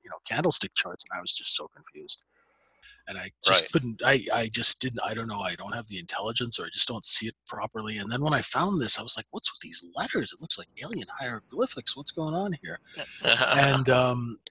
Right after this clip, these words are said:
Speaker 1: and, and I found that through the guys at Tasty Trade. I'm sure you probably know Tom
Speaker 2: Oh, yeah.
Speaker 1: Sosnoff and
Speaker 2: Oh, yeah, we're
Speaker 1: Matt.
Speaker 2: good friends, yeah. He hired me, uh, when I, uh, to be the managing director of, uh, T D Ameritrade for a bit.
Speaker 1: Oh, cool.
Speaker 2: And it,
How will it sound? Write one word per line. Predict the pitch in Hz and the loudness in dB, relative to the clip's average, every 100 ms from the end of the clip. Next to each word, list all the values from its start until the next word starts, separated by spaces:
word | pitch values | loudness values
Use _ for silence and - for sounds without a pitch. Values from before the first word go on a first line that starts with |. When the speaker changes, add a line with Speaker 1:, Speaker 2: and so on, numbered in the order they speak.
| - - | -10 -6
Speaker 1:
and, | 120 120 113 | -4 -6 -8
and | 131 | 0
I | 143 | 0
found | - 160 175 | 6 8 10
that | 175 - | 8 6
through | - 156 143 | 0 2 4
the | 135 | 2
guys | 135 131 127 | 2 4 4
at | 127 | 4
Tasty | - 233 - 135 | 4 6 4 4
Trade. | - 101 - | 0 0 -2
I'm | - 190 | -4 0
sure | - | 0
you | 110 101 | 0 -4
probably | 104 101 - | -4 -4 -8
know | 180 131 113 _ _ _ - | -8 -8 -8 _ _ _ -6
Tom | - 95 185 | -4 2 4
Speaker 2:
Oh, | 208 | 4
yeah. | 92 | 2
Speaker 1:
Sosnoff | 90 - 92 101 - | -4 -8 -6 -6 -6
and | 90 | -8
Speaker 2:
Oh, | 90 | -6
yeah, | - 117 | -4 -4
we're | 90 - | -4 -4
Speaker 1:
Matt. | - | -6
Speaker 2:
good | 98 - | -12 -6
friends, | 101 98 80 98 | -4 -4 -6 -8
yeah. | 101 82 | -10 2
He | 143 139 | 6 8
hired | 131 131 127 | 10 10 8
me, | 123 123 120 | 8 4 6
uh, | 113 | 4
when | 110 113 | 4 2
I, | 110 107 - 98 | 2 2 -8 -4
uh, | 95 95 85 - | -2 -2 -6 -12
to | - | -4
be | 101 | -2
the | 95 | -2
managing | 98 101 98 98 | 0 0 2 0
director | 90 95 95 - 90 85 | 0 0 0 -2 -4 -4
of, | 87 | -4
uh, | 90 85 80 - | -2 -2 -4 -4
T | 110 | -4
D | |
Ameritrade | 95 101 120 117 110 101 | -2 -2 -4 -2 -4 -6
for | 82 | -10
a | |
bit. | 76 82 76 - - - - | -10 -8 -8 -12 -20 -12 -6
Speaker 1:
Oh, | 208 - | -6 -6
cool. | - 381 330 - _ - _ | 4 4 4 -4 _ -20 _
Speaker 2:
And | 117 | 6
it, | 127 - | 6 2